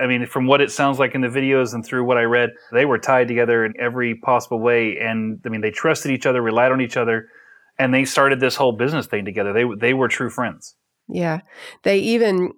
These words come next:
Speaker 2: must have looked a whole lot alike because they would even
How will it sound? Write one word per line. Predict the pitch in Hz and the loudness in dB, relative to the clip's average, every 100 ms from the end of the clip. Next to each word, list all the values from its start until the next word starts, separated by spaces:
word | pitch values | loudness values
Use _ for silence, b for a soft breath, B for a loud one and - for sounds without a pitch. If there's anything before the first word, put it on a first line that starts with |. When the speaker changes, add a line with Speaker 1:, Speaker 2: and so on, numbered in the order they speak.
| _ _ _ _ 208 | _ _ _ _ -2
Speaker 2:
must | 202 - | 0 0
have | 190 | -4
looked | 175 170 185 185 | -2 0 0 0
a | 151 | -4
whole | 156 - 240 247 190 | -4 -2 2 4 4
lot | 160 | 2
alike | 156 170 156 - - | 0 0 0 -4 -4
because | 190 175 175 170 165 - - - | -6 -2 0 0 -4 -10 -16 -2
they | 185 | 0
would | 175 175 175 | 2 0 2
even | 175 175 165 | 2 0 0